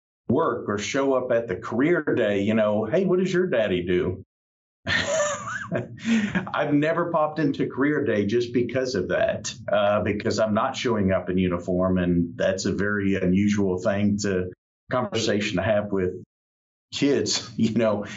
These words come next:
in second, third, fourth, fifth, sixth, seventh, eighth grade, whatever it is. So, yeah, it's changed my perspective, and it changed the way I, I viewed society also.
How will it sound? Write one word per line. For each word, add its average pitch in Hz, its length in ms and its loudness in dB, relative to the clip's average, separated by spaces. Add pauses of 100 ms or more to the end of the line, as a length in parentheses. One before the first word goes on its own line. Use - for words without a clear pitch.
(120)
in 113 80 -2
second, 117 460 -2
third, 113 300 0
fourth, 110 320 0
fifth, 107 280 -2
sixth, - 320 -2
seventh, 98 260 0
eighth 95 220 -2
grade, 92 260 0
whatever 92 420 0
it 95 140 2
is. - 260 -4 (480)
So, 87 500 -2 (200)
yeah, 120 220 2
it's 120 160 -4
changed 170 340 -4
my 151 120 0
perspective, 127 600 -2
and 110 80 2
it 101 80 -2
changed 127 420 -2
the 120 60 2
way 117 340 2
I, 107 320 0 (380)
I 107 140 -2
viewed 127 720 0
society 110 580 0
also. 120 720 0